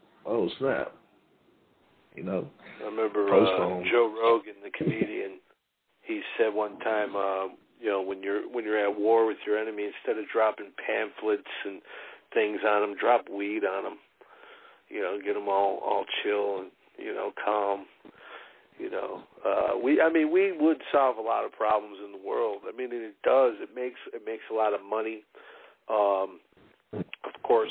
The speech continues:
Speaker 2: the, the, the greedy, slimy bastards who, who, uh, profit,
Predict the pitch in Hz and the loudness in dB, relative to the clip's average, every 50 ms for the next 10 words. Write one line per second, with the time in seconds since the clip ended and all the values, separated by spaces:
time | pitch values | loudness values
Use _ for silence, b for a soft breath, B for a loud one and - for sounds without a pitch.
0 | - - 117 110 107 104 101 - 104 104 95 - 98 107 104 - - 104 110 107 | -4 -6 -4 -2 -2 -2 -4 -4 -6 -6 -6 -6 -6 -8 -8 -8 -8 -12 -10 -10
1 | 107 107 107 107 - - - 113 110 107 104 101 101 95 - - 107 110 107 104 | -10 -10 -10 -10 -10 -10 -6 -4 -2 -2 -2 -4 -6 -6 -2 -2 -2 -2 -2 -6
2 | - - 104 95 87 - 104 107 92 101 98 107 107 107 107 104 101 101 98 98 | -8 -10 -12 -12 -12 -12 -12 -12 -12 -12 -12 -12 -10 -8 -6 -6 -4 -4 -4 -2
3 | - 98 98 98 98 98 - - - - - - - 120 110 120 143 151 - - | -2 -2 0 -2 -2 -4 -6 -10 -16 -16 -10 -4 2 4 6 6 6 4 2 -2
4 | 110 - | -10 -10